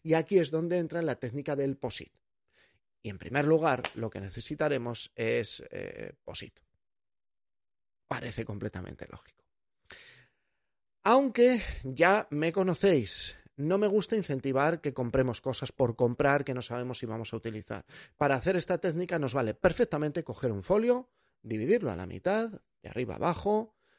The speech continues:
hacer cuatro rayas y ya tenemos diez huecos, más o menos cuadrados, cinco a cada lado. Lo realmente importante no es que sea un posit, que sea un folio, que sea una libreta, es que vamos a reservar un espacio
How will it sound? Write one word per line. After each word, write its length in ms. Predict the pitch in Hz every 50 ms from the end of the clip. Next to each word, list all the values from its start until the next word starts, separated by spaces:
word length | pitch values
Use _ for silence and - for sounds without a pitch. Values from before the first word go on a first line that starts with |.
| _ _
hacer 400 | _ 110 110 - 160 147 120 120
cuatro 320 | - 196 202 208 - 175 170
rayas 400 | 175 196 196 190 196 165 - 151
y 40 |
ya 100 | 151 160
tenemos 340 | 151 156 147 160 165 160 131
diez 160 | 135 147 143 131
huecos, 440 | 127 135 127 113 - 95 87 - - _ -
más 300 | 147 147 151 131 - 120
o 40 |
menos 460 | 117 127 143 135 139 139 131 131 - _ _ _ _ _ _
cuadrados, 640 | - 170 156 160 175 175 160 131 110 80 - - - _ _ _ _
cinco 380 | - - - 160 151 143 - 151
a 40 |
cada 220 | 127 139 117 113 113
lado. 300 | 117 90 69 - - _ _ _ _ _ _ _ _ _ _ _ _ _ _ _ _ _ _ _ _ _ _ _ _ _ - - - - - - -
Lo 120 | - 147 156
realmente 420 | 170 214 233 254 262 254 233 -
importante 640 | 220 190 170 175 156 139 135 - 165 151 147 139 143
no 100 | 139 143
es 100 | 147 -
que 80 | - 127
sea 160 | - 135 120
un 80 | 110
posit, 340 | - 113 98 - 131 120 -
que 140 | - - 104
sea 120 | - 131
un 100 | 120 113
folio, 360 | 104 - 135 123 120 110 104 101
que 80 | 107
sea 140 | - - 113
una 120 | 107 98
libreta, 520 | 95 98 101 104 110 110 101 - 85 90 - _ - - - _
es 280 | - 208 202 - - -
que 100 | 156 135
vamos 320 | 147 170 196 190 - 180
a 40 | 165
reservar 560 | 160 156 - - 143 139 147 156 160 151 _ -
un 260 | 165 160 147 131 - _ -
espacio 560 | 107 - - - - 117 113 - - -